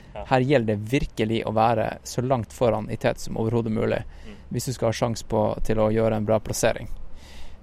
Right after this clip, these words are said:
Speaker 2: Eh, og du, Jonas, du hadde jo ikke en sånn, eh, en sånn, eh, du, du er jo ikke på papiret elite.
Speaker 1: Nei.
Speaker 2: Eh, nå vil jeg si at du er det. Det vil jeg si. Men, eh, men på papiret da, så var det jeg som var det, og du,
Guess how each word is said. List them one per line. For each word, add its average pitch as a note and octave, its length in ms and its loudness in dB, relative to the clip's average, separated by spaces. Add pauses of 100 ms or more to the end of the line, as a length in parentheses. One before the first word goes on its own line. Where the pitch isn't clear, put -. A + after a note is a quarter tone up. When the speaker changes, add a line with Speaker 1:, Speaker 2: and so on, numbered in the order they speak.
(140)
Speaker 2:
Eh, G#2+ 300 0 (380)
og A#2+ 120 2
du, D3+ 140 4
Jonas, G#2+ 280 4
du C#3 100 6
hadde D3+ 180 4
jo A#2 80 4
ikke - 100 -4
en A2 60 -4
sånn, A2+ 240 -2
eh, G#2+ 240 -2 (480)
en A2 80 0
sånn, A2 260 -2
eh, A2 480 -4
du, C3 200 2
du - 180 0
er B2+ 80 8
jo A#2 140 2
ikke A2+ 120 0
på - 120 -2
papiret A2 340 4
elite. A2+ 460 0 (440)
Speaker 1:
Nei. - 140 -6 (180)
Speaker 2:
Eh, G#2+ 320 2 (240)
nå D#3+ 140 8
vil C#3+ 100 8
jeg A#2 100 8
si - 120 2
at A2+ 100 4
du A2 60 4
er G2+ 140 4
det. - 100 -2 (680)
Det B2 120 4
vil A#2 80 6
jeg G#2+ 100 4
si. - 120 -2 (120)
Men, C3+ 180 4
eh, B2+ 240 6
men C3 220 4
på C3 140 2
papiret C3 280 4
da, A#2 140 6
så A2+ 140 -2
var A2+ 140 8
det - 80 6
jeg C3+ 80 6
som D3 140 2
var C#3 140 8
det, D3 160 6
og - 160 2
du, A#2 260 2